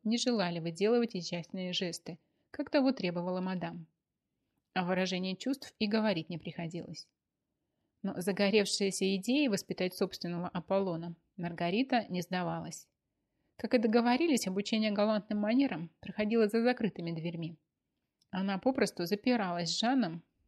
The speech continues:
на неделю в своих комнатах, допуская туда только мадам Шастильон, и заставляла бедолагу жить той жизнью,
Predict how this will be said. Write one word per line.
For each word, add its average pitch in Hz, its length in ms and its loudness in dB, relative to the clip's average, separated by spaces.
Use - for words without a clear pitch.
на 208 120 0
неделю 220 440 4
в 170 60 -8
своих 175 280 -4
комнатах, 175 480 -8
допуская 247 580 0
туда 233 240 2
только 214 300 -2
мадам 185 320 -2
Шастильон, 190 680 -4
и 190 140 -2
заставляла 226 540 2
бедолагу 220 540 4
жить 185 200 -4
той 170 160 -4
жизнью, 220 400 -2